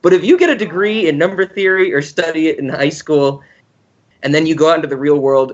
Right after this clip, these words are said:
no one will know what that is. I studied it. I've said to people, "I've studied number theory," and they look at me and they think I'm an idiot 'cause they think, "Why are you studying numbers?" <laughs> Like, we know numbers, right?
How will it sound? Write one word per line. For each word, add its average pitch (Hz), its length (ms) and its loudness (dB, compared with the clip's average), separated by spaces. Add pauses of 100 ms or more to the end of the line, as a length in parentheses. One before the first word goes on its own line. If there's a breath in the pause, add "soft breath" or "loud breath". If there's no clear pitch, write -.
no 165 320 2
one 214 300 4
will 185 160 4
know 160 280 -2
what 135 380 -4
that 123 320 -8
is. - 260 -20 (360)
I 147 100 0
studied 175 500 0
it. 113 200 -12 (180)
I've 165 160 -6
said 208 380 -4
to 190 80 -4
people, 151 380 -2
"I've 139 140 0
studied 151 380 -2
number 156 300 2
theory," 202 520 0 (200 loud breath)
and 175 140 0
they 175 80 2
look 196 260 0
at 214 140 0
me 214 160 4
and 190 100 0
they 156 60 0
think 202 220 -4
I'm 175 120 0
an 143 80 -2
idiot 151 420 0
'cause 156 140 -4
they 147 140 -10
think, 165 260 -2
"Why 147 220 0
are 175 40 0
you 180 100 -4
studying 156 540 -2
numbers?" - 760 -4
<laughs> 294 60 2 (800 loud breath)
Like, 180 220 0
we 208 140 -4
know 196 300 2
numbers, 127 500 -6
right? 131 440 -8